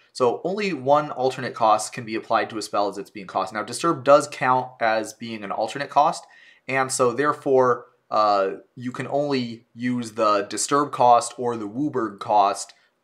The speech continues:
in order to cast the spell. You can only apply one of those, and you cannot use both of them together. So that would mean that it's not possible for you to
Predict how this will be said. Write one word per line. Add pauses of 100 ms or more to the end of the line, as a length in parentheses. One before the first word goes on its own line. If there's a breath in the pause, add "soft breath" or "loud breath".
(120)
in
order
to
cast
the
spell.
You
can
only
apply
one
of
those, (300 loud breath)
and
you
cannot
use
both
of
them
together. (380 soft breath)
So
that
would
mean
that
it's
not
possible
for
you
to